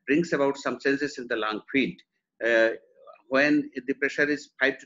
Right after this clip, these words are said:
ten millimeter of mercury, the lung field remains clear, normal.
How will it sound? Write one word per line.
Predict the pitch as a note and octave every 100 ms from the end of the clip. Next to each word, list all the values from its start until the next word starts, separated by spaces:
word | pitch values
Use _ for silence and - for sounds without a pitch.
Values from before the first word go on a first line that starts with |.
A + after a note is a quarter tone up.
| -
ten | D3 E3
millimeter | E3+ D3+ C3+ A#2
of | -
mercury, | A#2 - B2 C#3+ B2+
the | A#2 A2+ A2+ _ _
lung | A#2+ A2+
field | - A2 -
remains | G2+ G2+ -
clear, | B2 A#2+ B2 C#3 _ _
normal. | G2+ G2+ G2 G#2+